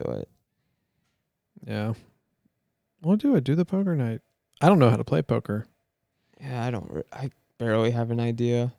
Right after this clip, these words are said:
Speaker 1: But I know he knows how to play, though.
Speaker 2: Yeah. Listen, you can make poker happen. Your roommate, on the other hand, is a mess. I'm not even gonna say his name.
Speaker 1: <laughs>
Speaker 2: He's a great guy. I love him.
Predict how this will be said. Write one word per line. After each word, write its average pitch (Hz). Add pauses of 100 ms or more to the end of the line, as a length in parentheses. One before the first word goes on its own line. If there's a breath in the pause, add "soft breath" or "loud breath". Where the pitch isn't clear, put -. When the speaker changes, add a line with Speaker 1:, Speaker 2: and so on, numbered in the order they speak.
(160)
Speaker 1:
But 127
I 147
know 156
he 143
knows 120
how 78
to -
play, -
though. - (140)
Speaker 2:
Yeah. 135 (880 loud breath)
Listen, 107
you 117
can 127
make 110
poker 95
happen. 104 (1000)
Your 117
roommate, 127 (640)
on 113
the 107
other 98
hand, 104
is 101
a 101
mess. 98
I'm 113
not 117
even 113
gonna 110
say 107
his 101
name. 98 (260)
Speaker 1:
<laughs> -
Speaker 2:
He's 123
a 123
great 131
guy. 110
I 107
love 104
him. 101